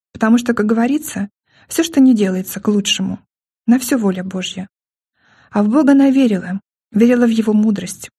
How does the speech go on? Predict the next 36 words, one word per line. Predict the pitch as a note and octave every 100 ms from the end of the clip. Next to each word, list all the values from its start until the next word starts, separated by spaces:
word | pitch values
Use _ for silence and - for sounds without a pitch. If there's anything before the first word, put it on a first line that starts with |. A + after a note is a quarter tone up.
| _ -
верила | G3 C#4 A#3 F#3 -
в | -
предопределенность | G#3 G#3+ G#3+ G#3+ C4 C4 -
всего, | A3+ C4
что | B3+
с | A#3+
ней | A#3+
происходит. | A#3 A#3 A#3 - A#3 G3 - _ _ _ _ _ _ _ -
Поэтому | D4 D4+ C4+
и |
принимала | C4 C4+ C#4+ E4+ A#3
все | - G#3
происходящее | G#3 - G#3+ G#3 G3+ -
с | -
кротким | C#4+ E4+ G3+
смирением. | G3+ G3+ G3 F#3 F3+ F3 G3 _ _ _ _ _ _ _
И | A#3
уход | A3+ A#3
мужа | A#3 E4 D4+
восприняла | A#3 G#3+ G#3 G3
смиренно, | G3+ B3 B3+ A3 F#3 F3 F3+ _ _ _
хоть | B3 A3+
и |
поплакала, | F#3 G3 A#3 C4+ A3+ A3
что | - G#3+
осталась | A3 G#3+ G#3
брошенкой. | G3+ G#3+ G#3 G#3+ G3+ G3 G3+ _ _ _ _ _
Да | A#3
ведь | B3
действительно, | C4+ C#4 C#4+ B3+ F#3 F3+ G3+
разве | B3 C4+
такая | C4 C#4 D#4
ему | B3+ F#3
была | F3+ F#3
нужна | F#3 F3+ F#3
жена? | F3+ F#3 F3+ F3+